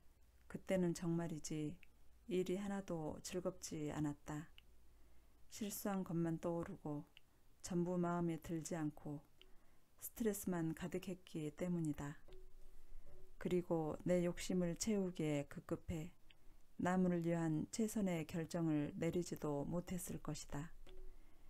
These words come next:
내 곁에 사람들이 모여든 것도 그 즈음부터였던 것 같다. 모든 나무를 완벽하게 살려야 한다는 강박에서 벗어나니 사람들을 대하는 마음에도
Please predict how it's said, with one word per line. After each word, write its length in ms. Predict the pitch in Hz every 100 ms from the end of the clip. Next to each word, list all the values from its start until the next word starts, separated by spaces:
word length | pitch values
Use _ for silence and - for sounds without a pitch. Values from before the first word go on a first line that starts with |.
| - - - - - -
내 160 | 175 180
곁에 600 | - - - 185 165 160
사람들이 640 | 214 202 190 170 160 151
모여든 460 | 151 170 170 170 160
것도 480 | 147 - - 147 147 - - - - - -
그 280 | - 185 185
즈음부터였던 1160 | 185 185 175 170 - - - 170 156 - 160 151
것 240 | 151 139
같다. 500 | - 147 - 151 165 - - - - - - - - - -
모든 480 | 175 185 185 175 165
나무를 540 | 170 170 170 160 151
완벽하게 560 | - 165 185 190 165 175
살려야 420 | 214 202 190 185
한다는 500 | 170 165 156 151 143 -
강박에서 800 | - 165 165 170 165 - 151 143
벗어나니 640 | 170 - 165 151 147 151 151 - - - - - - -
사람들을 720 | - 208 202 185 175 170 156
대하는 320 | 160 185 175 170
마음에도 800 | 156 160 160 151 147 147 143